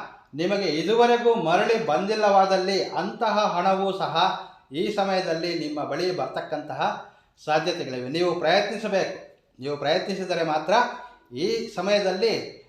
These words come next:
ನಿಂತು ಹೋಗಿರ್ತಕ್ಕಂತಹ ಹಣವೆಲ್ಲವೂ, ಅಂದರೆ ಹಳೇ,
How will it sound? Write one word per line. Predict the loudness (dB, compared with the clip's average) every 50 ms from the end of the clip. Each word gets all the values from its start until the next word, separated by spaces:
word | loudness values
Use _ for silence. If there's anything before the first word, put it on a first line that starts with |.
| _ _ -10
ನಿಂತು | -6 -6 -4 -2 -2 0
ಹೋಗಿರ್ತಕ್ಕಂತಹ | 0 0 0 0 -2 -2 -2 -4 -4 -2 -4 -4 -2 -2 0 0 0 0 -2 -4 -6 -12 -18 -20 _ _ _ _ _ _ _ _ _ _ _ _ _ _ _ -4
ಹಣವೆಲ್ಲವೂ, | -2 2 4 4 6 4 2 2 0 0 -2 -2 -2 -4
ಅಂದರೆ | -6 -4 -2 -2
ಹಳೇ, | -2 0 0 0 0 0 2 4 4 2